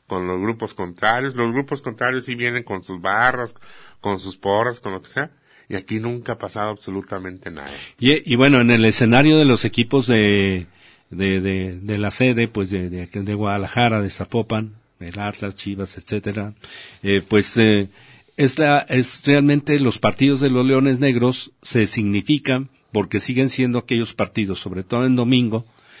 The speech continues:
Speaker 2: por la mañana, cuando ves llegar a las familias completas al Estadio Jalisco.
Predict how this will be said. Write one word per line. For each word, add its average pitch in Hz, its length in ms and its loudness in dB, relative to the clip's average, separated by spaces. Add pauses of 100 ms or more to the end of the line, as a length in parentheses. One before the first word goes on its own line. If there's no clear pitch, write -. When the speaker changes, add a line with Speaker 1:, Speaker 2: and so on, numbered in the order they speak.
(180)
Speaker 2:
por 98 160 -2
la 101 80 0
mañana, 120 500 0
cuando 104 360 -2
ves 113 180 2
llegar 120 360 -2 (160)
a 113 100 -4
las 98 160 -4
familias 110 460 -2
completas 107 640 -2
al 92 100 -6
Estadio 101 340 -6
Jalisco. 90 480 -12